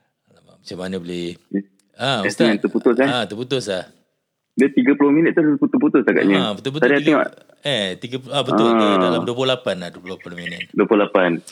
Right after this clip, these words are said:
Speaker 1: Okey, sebelum dia
Speaker 2: Wah,
Speaker 1: putus,
Speaker 2: okey.
Speaker 1: sebelum dia putus. Tapi memang
Speaker 2: Something
Speaker 1: betul.
Speaker 2: new.
Speaker 1: Something new. Okey.
Speaker 2: Mm-mm.
Speaker 1: Pasal ni first time saya buat call, uh, untuk podcast. Uh,
Speaker 2: Ya.
Speaker 1: tapi apa yang dalam hadis tu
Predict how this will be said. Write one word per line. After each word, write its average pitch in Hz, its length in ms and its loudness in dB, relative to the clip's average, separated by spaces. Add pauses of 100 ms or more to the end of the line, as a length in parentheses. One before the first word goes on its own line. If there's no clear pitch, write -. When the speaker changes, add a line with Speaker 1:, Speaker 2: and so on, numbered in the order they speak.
(120)
Speaker 1:
Okey, 104 200 -6
sebelum 95 260 0
dia 90 100 4
Speaker 2:
Wah, 82 80 4
Speaker 1:
putus, 85 240 2
Speaker 2:
okey. 90 140 2 (100)
Speaker 1:
sebelum 101 300 -8
dia 104 100 -6
putus. 110 240 -8
Tapi 139 160 -4
memang 147 220 2
Speaker 2:
Something 113 160 4
Speaker 1:
betul. 113 100 6
Speaker 2:
new. 110 140 2 (340)
Speaker 1:
Something 101 420 -8
new. 95 200 -6
Okey. 101 240 0
Speaker 2:
Mm-mm. 90 120 0 (300)
Speaker 1:
Pasal 127 240 0
ni 175 100 2
first 151 200 -2
time 147 180 -2
saya 131 160 -2
buat 113 320 -4
call, 95 540 -4
uh, 90 160 -12
untuk 95 240 -12
podcast. 87 640 -14 (760)
Uh, 104 140 -12
Speaker 2:
Ya. 95 160 0 (220)
Speaker 1:
tapi 139 280 -4
apa 160 160 -4
yang 151 540 -2 (500)
dalam 117 360 -8
hadis 127 340 -6
tu 135 80 -6